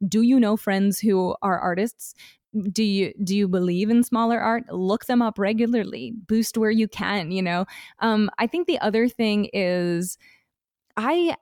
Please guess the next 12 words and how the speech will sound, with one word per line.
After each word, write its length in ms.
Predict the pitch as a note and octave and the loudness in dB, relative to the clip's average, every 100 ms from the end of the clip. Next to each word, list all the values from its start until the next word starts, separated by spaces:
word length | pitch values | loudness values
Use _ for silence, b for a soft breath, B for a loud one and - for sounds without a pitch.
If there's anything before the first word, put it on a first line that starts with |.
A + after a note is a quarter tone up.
| B3+ | -2
uh, 280 | B3 - | -2 -2
when 300 | A#3 G#3+ B3 | -2 2 4
we 160 | A#3 C#4+ | 4 4
were 160 | D#4 C#4 | 2 2
doing 220 | B3 A#3 | 2 2
our 100 | G#3 | 2
Indiegogo, 800 | A3 G3+ F#3 A3 G3 E3+ E3 - | 2 2 2 2 2 2 0 0
we 380 | G3+ F#3+ A3 B3+ | 0 2 2 2
were 160 | G3 | 2
searching 560 | F#3 - A3+ - A#3+ A#3 | -2 -2 -2 0 0 2
Indiegogo 640 | G#3+ G3 F3+ F#3 G#3 B3 | 2 2 0 0 0 0
for 160 | C4 A#3+ | 0 -2